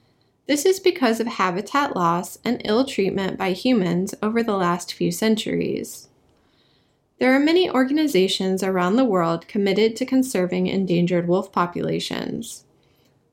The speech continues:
The Wolf Conservation Center protects Mexican gray wolf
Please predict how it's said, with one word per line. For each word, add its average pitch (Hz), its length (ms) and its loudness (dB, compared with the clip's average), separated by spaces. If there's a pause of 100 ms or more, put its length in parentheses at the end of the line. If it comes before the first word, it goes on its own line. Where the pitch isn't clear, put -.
The 233 120 4
Wolf 254 300 4
Conservation 262 800 0
Center 175 540 -2
protects 214 540 -6
Mexican 220 580 0
gray 202 240 0
wolf 170 440 -2